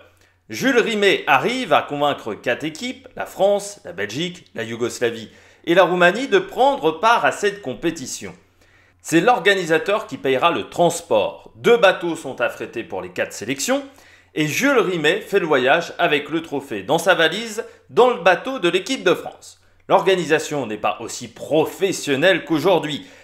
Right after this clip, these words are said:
Le stade Centenario, qui doit accueillir la finale, n'est pas prêt pour le début de la compétition. Les équipes arrivent seulement quelques jours avant le début de l'épreuve.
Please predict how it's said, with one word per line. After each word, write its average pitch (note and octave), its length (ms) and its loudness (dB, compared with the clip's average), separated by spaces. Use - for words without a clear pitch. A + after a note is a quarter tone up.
Le F#3 200 2
stade G#3 340 2
Centenario, G3+ 800 0
qui G3 160 -12
doit E3+ 140 2
accueillir E3 340 0
la D3 100 2
finale, A#3 460 -2
n'est G3+ 140 0
pas B3 260 2
prêt - 380 0
pour F#3+ 140 -2
le F3+ 100 -2
début G3+ 260 -4
de G3 60 -2
la D3+ 80 2
compétition. F3+ 760 -8
Les F3 280 2
équipes G#3 380 -8
arrivent A#2+ 260 2
seulement A#2+ 560 -4
quelques F3 380 2
jours C3+ 480 -8
avant B2 300 2
le G#2 120 -6
début G2+ 380 -12
de F#2 160 -12
l'épreuve. G3 560 0